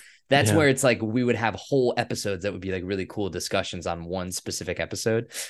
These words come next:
Speaker 1: Um, so that's a, that, but that's a topic for another day <laughs> because we're not doing that show until I'm thirty,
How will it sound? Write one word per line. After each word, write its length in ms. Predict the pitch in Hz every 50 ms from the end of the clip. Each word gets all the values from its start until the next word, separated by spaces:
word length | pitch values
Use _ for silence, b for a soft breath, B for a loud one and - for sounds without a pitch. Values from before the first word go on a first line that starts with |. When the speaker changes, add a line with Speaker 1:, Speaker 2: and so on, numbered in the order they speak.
| B B _ -
Speaker 1:
Um, 400 | - 95 95 90 87 85 85 87
so 360 | 87 - 113 95 90 87 - - _
that's 220 | 175 180 175 -
a, 80 | 180 165
that, 240 | - - 147 123 117
but 100 | 127 -
that's 220 | 147 147 143 -
a 60 | 156
topic 340 | 120 - 127 120 117 127 117
for 120 | - - 127
another 200 | 113 110 104 104
day 160 | 104 104 110
<laughs> 80 | 98 113
because 220 | - - 143 135
we're 140 | 131 135 127
not 180 | 120 120 120 104
doing 160 | 120 113 107
that 160 | 110 107 110
show 280 | - - - - 107 104
until 260 | 101 95 - 110 101
I'm 100 | 92 92
thirty, 480 | - - 104 95 90 90 90 87 85